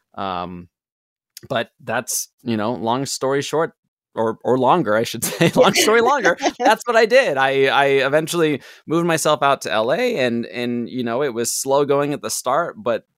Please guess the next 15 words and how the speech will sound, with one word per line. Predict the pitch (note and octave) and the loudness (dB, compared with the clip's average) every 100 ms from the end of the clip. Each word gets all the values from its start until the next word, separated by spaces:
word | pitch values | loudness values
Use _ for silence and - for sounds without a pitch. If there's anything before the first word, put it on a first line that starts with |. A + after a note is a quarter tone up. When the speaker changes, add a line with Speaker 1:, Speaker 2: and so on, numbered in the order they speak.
| _ | _
Speaker 1:
things | B2 C3+ | -6 -6
ramped | A2 A#2 A2+ B2 | -4 -4 -4 -2
up. | D3+ E3 | -2 -2
And | A2 A2+ A2 - _ _ _ _ _ | -4 -2 -4 -8 _ _ _ _ _
thirteen | - E3 - F3 | -2 -2 0 -2
years | E3+ E3+ D#3 | 0 0 0
later, | D#3 F3+ E3+ | 0 0 -2
here | B2+ C#3+ D3+ | -4 -2 0
I | D#3 | 0
am | D3+ E3 | -2 -4
still | D3+ - B2+ C3+ C#3+ | -6 -6 -2 -2 -2
voicing | C3+ C#3+ - C3 | -2 -2 -2 -4
Mickey, | C#3 C3+ | -4 -6
you | A#2+ A#2 A2+ A2 | -6 -4 -4 -4
know, | G2+ G2+ G#2+ G#2+ | -4 -4 -4 -8